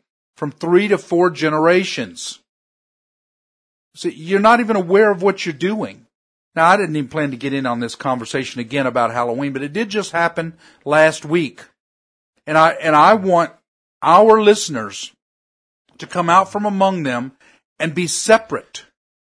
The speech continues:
You, you need to understand what you're purporting and what you are, are hanging on to as your tradition. Because what we, instead of traditions, we need to hang on to the blood of Jesus Christ.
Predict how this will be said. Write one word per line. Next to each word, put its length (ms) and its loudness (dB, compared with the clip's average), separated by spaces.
You, 140 -8
you 300 -8
need 460 -2
to 140 -4
understand 1040 -6
what 360 -2
you're 220 -4
purporting 800 -6
and 160 -6
what 260 2
you 180 -2
are, 200 2
are 180 -2
hanging 480 -4
on 280 0
to 260 -6
as 220 -4
your 120 0
tradition. 760 -6
Because 360 -2
what 220 2
we, 200 2
instead 560 0
of 100 -2
traditions, 600 -4
we 140 -4
need 180 0
to 80 -2
hang 220 -4
on 140 -2
to 60 -6
the 80 -6
blood 320 0
of 100 -6
Jesus 340 -10
Christ. 640 -6